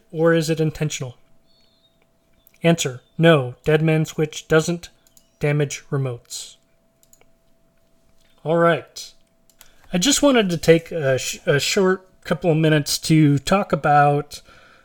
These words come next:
um, well, a, a couple different things. So this is just gonna be kind of a, a, a rambling episode.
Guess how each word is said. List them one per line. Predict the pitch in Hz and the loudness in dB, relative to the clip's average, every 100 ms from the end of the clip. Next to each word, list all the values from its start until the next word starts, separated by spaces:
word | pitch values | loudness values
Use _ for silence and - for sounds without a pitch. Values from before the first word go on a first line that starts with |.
| _ - | _ 2
um, | 151 147 143 139 131 127 - - _ _ _ _ - | 4 6 6 4 2 -2 -10 -20 _ _ _ _ 2
well, | 196 202 196 | 2 4 2
a, | - - | 0 0
a | 190 | 2
couple | - 190 185 | 4 2 2
different | 160 151 | -2 -2
things. | - 147 | -2 -4
So | - | -2
this | 165 214 190 | -4 -4 -4
is | |
just | 175 180 | -6 -4
gonna | 190 165 | 0 0
be | 151 156 | 2 0
kind | - 165 | 2 4
of | 147 | 6
a, | |
a, | 147 135 151 135 127 131 165 | 4 4 2 0 0 -2 0
a | 139 | 4
rambling | 147 160 151 147 | 6 6 6 4
episode. | 139 - - 143 135 | 2 -2 -4 -2 -4